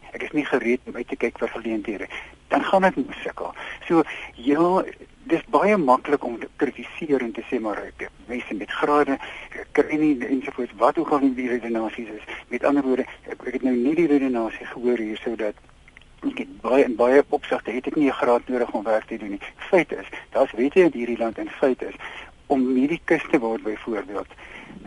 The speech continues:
as jy nie 'n graadopleiding het van baie jare nie, dat die kans het ek baie groot gaan droog maak op groot skaal. So ek dink hierdie saak staan vas.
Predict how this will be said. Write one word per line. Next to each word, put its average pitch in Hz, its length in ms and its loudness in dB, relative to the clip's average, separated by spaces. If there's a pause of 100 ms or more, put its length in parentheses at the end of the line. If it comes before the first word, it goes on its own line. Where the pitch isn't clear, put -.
(280)
as - 120 0
jy - 140 -6
nie 165 160 4
'n - 80 0 (100)
graadopleiding 135 920 2
het 120 120 -4
van 104 180 -6
baie 143 300 4
jare 104 340 0
nie, 92 180 -10 (440)
dat 117 160 2
die 117 100 -4
kans 131 280 0
het 117 120 -6
ek - 160 -8
baie 127 240 4
groot 113 300 -6
gaan 107 160 -4
droog 104 320 -6
maak 101 220 -4
op - 80 -12
groot 98 320 -8
skaal. 90 280 -4 (200)
So 117 120 -2
ek 110 60 -8 (140)
dink 165 260 4 (220)
hierdie 139 360 0
saak 117 240 2 (120)
staan 107 260 -2
vas. - 260 -2